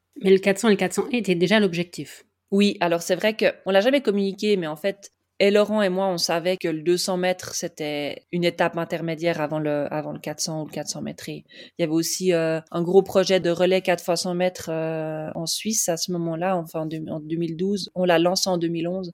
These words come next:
Speaker 2: Et puis ça faisait plus sens aussi pour ça que je fasse du deux cents mètres, parce qu'on avait du, un beau potentiel et des belles perspectives, des beaux objectifs. Mais en deux mille douze, quand j'ai changé, effectivement, je savais, enfin,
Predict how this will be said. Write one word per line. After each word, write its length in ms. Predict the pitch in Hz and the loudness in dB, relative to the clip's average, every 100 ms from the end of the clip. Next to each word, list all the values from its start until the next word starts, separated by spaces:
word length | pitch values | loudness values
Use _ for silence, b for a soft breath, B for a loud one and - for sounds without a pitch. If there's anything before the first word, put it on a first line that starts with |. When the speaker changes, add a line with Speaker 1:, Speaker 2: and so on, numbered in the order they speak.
| _ | _
Speaker 2:
Et 80 | - | -8
puis 100 | 165 | -2
ça 140 | 170 175 | 2 4
faisait 140 | 170 | 4
plus 180 | 160 185 | 0 0
sens 400 | - 202 202 - | 2 4 4 2
aussi 240 | 175 190 | -2 -4
pour 160 | 165 165 | -4 -2
ça 160 | - | 0
que 140 | 175 165 | 0 -4
je 100 | - | -2
fasse 180 | 160 156 | -4 -4
du 100 | 156 | -6
deux 140 | 160 | -4
cents 180 | 160 - | -2 -4
mètres, 380 | 160 180 - - b b | -4 -4 -6 -20 b b
parce 80 | - | -10
qu'on 140 | 165 | -6
avait 220 | 151 156 | -4 -4
du, 340 | 151 147 117 - | -6 -8 -10 -6
un 120 | - 165 | -2 6
beau 140 | 180 | 6
potentiel 760 | 180 175 170 170 - 175 196 175 - | 6 2 0 -2 0 0 -2 -6 -6
et 60 | |
des 100 | 156 | -4
belles 220 | 156 170 170 | 0 0 0
perspectives, 580 | 165 - 170 - 180 | -4 -6 -10 -8 -6
des 100 | 165 | -4
beaux 240 | 160 165 160 | -2 -2 -4
objectifs. 600 | 160 160 151 - 185 - - B B B | -6 -8 -10 -10 -10 -10 -14 B B B
Mais 140 | 156 170 | 2 4
en 80 | |
deux 140 | 165 175 | 6 6
mille 200 | 175 170 | 6 4
douze, 200 | 196 196 | 2 4
quand 100 | 185 | 2
j'ai 140 | 160 | 2
changé, 340 | 156 175 170 185 | 0 0 0 0
effectivement, 480 | 175 147 - 180 | 0 -4 -2 0
je 80 | 170 | 0
savais, 680 | - 156 151 151 147 170 - | 0 -2 -4 -4 4 4 2
enfin, 220 | - 156 | -4 -6